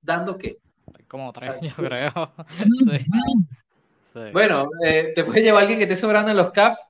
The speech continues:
Speaker 1: Puede ser, ahí hay bastante. <laughs> Pero, en esencia, que esté en el mercado ahorita, no, no es que, no es que haya muchos. Entonces, bueno,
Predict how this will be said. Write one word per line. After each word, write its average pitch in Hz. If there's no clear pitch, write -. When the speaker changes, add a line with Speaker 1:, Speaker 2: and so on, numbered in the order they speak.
Speaker 1:
Puede 165
ser, 160
ahí 123
hay 143
bastante. 165
<laughs> 190
Pero, 160
en 180
esencia, 220
que -
esté 247
en 269
el 247
mercado 233
ahorita, 185
no, 170
no 180
es 180
que, 185
no 175
es 175
que 160
haya 147
muchos. 214
Entonces, 151
bueno, 175